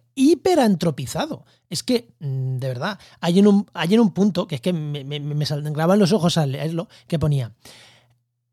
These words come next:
"Vamos a defen-, estamos de-, estamos, eh, conjugando el pr-, estamos defendiendo la tradición frente al po-, al progreso". Mm,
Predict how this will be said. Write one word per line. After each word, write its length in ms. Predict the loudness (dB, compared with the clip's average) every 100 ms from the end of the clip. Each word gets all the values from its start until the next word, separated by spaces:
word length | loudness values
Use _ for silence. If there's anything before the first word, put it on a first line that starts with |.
| _ _
"Vamos 360 | 0 2 4 4
a 60 |
defen-, 300 | 2 0 -4 -4
estamos 420 | -2 2 4 4
de-, 200 | 2 0
estamos, 480 | -6 0 2 2 0 -6 -20 -4
eh, 220 | 0 0
conjugando 640 | 2 0 2 4 4 2 2
el 180 | 2 2
pr-, 200 | -2 -4 -8
estamos 400 | -4 2 4 4
defendiendo 760 | 2 4 4 6 6 4 4
la 180 | 2 2
tradición 560 | 0 2 0 2 4 4
frente 360 | 4 2 4
al 160 | 0 2
po-, 260 | 0 0 -2
al 160 | -2
progreso". 500 | 0 0 0 0 -4 -10 _ _ _ _ _ _ _ _ _ _ _ -8
Mm, 380 | -4 -2 -4